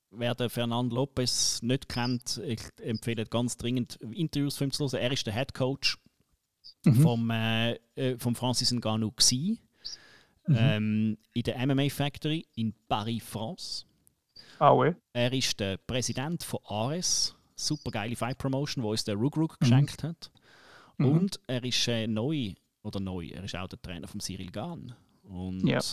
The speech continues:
Speaker 1: da gibt's Beefs, Baby.
Speaker 2: Da gibt's Video-Footage von Sparring,
Speaker 1: Beefs.
Speaker 2: wo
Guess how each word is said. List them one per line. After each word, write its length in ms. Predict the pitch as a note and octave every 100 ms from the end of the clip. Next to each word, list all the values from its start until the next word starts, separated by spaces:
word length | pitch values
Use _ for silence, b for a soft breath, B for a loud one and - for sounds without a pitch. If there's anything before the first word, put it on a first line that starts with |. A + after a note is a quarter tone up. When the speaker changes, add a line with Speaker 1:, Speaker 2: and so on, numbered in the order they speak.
| - -
Speaker 1:
da 80 |
gibt's 300 | - G#2+ - -
Beefs, 600 | A#2+ F#3 A3 - - - - -
Baby. 500 | - - - - E2 - - - _ - - _ _ _ _
Speaker 2:
Da 120 | -
gibt's 340 | D3+ D#3+ - C#3
Video-Footage 840 | F3+ G3+ F#3+ - F#3+ - D3 -
von 140 | -
Sparring, 680 | B2+ - - D3 F3 D#3+ B2 - _ -
Speaker 1:
Beefs. 240 | - C#4+
Speaker 2:
wo 520 | G#2 D#3 F3+ D3 D3